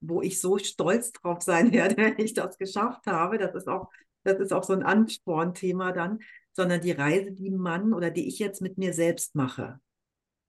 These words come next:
Ähm, ich will ja nicht nur ein, ein Produkt verkaufen. Und selbst wenn's das gewesen wäre, auch das hätte irgendwie so platziert werden müssen, dass es wirklich,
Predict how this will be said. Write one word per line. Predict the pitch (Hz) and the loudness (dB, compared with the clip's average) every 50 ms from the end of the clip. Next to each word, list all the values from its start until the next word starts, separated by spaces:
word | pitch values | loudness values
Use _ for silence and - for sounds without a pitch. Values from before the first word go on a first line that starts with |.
| _ _ _ | _ _ _
Ähm, | - 180 175 170 165 165 160 160 160 165 165 156 151 151 - _ _ _ _ _ _ _ _ | -2 0 0 2 0 0 -2 -4 -4 -6 -6 -8 -8 -10 -14 _ _ _ _ _ _ _ _
ich | - 139 147 165 | -8 -8 0 2
will | 190 196 | 2 4
ja | 202 196 | 4 2
nicht | 190 180 180 | 0 0 0
nur | 196 196 | 0 0
ein, | 185 185 180 - - 185 | 0 0 0 -2 -4 -4
ein | 185 | -6
Produkt | - - 196 190 247 269 269 277 - | -2 -2 0 4 4 4 4 2 -4
verkaufen. | - - 160 139 151 - 139 131 123 120 - - 117 | -6 -4 -4 -4 -4 -4 -6 -4 -4 -6 -8 -6 -6
Und | 131 139 | -4 -2
selbst | 175 185 180 - 185 | -2 -2 -2 0 0
wenn's | 196 196 196 - | 0 0 0 0
das | 233 240 254 - | 0 0 0 2
gewesen | - 233 180 160 160 156 151 151 | 0 0 0 0 -2 -2 -2 -2
wäre, | 147 151 - - | -2 -2 -2 -2
auch | - - | -4 -6
das | - - 220 233 - - | -4 -4 -2 -2 -2 -4
hätte | - 185 185 - 190 175 - - _ _ _ _ _ _ | -6 -8 -2 0 0 0 0 -4 _ _ _ _ _ _
irgendwie | 240 262 277 285 302 269 262 262 254 262 | 4 4 6 6 6 4 6 6 6 6
so | 240 208 202 220 | 6 6 2 0
platziert | 226 - 233 214 202 - - 226 233 - - | 0 2 0 0 0 0 2 2 0 2 2
werden | 202 196 190 190 190 190 | 0 0 0 0 0 -2
müssen, | 190 190 - 208 196 | -4 -4 -4 -4 -2
dass | 190 190 190 | 0 0 0
es | 185 180 - - | -2 -4 -4 -2
wirklich, | 190 196 196 208 214 190 - - - | -4 -2 0 -2 -2 -2 -4 -8 -12